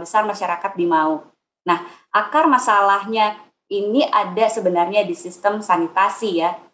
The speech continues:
sehingga ini menggerakkan kami untuk membantu, eh, masyarakat di sana mendapatkan, eh, air bersih dan fasilitas sanitasi yang baik. Jadi melalui kemitraan ini, kami menyediakan lima belas toilet individu, jadi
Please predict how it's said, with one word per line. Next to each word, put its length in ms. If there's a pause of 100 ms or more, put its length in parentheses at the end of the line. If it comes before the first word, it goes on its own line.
(180)
sehingga 400
ini 300
menggerakkan 560
kami 640 (320)
untuk 320
membantu, 560
eh, 400
masyarakat 480
di 80
sana 240
mendapatkan, 640
eh, 320
air 160
bersih 480 (200)
dan 320
fasilitas 520
sanitasi 520
yang 120
baik. 360 (760)
Jadi 240
melalui 400
kemitraan 440
ini, 520 (300)
kami 260
menyediakan 600
lima 240
belas 340
toilet 380
individu, 640
jadi 180